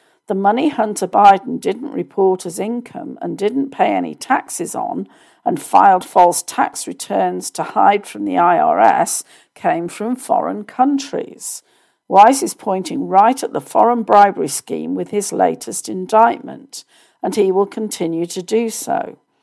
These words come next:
It'll help if you think of this as watching an onion being peeled, layer by layer.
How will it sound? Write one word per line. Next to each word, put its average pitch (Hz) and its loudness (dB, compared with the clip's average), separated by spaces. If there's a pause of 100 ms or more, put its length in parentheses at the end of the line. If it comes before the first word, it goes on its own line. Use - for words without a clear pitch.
(420)
It'll 233 6
help 233 4
if 311 -2
you 269 0
think 185 -4
of 190 -8
this 160 -2
as 170 -8
watching 190 -2
an 208 -6
onion 180 -2
being 156 -2
peeled, - -4
layer 175 6
by 175 4
layer. 175 2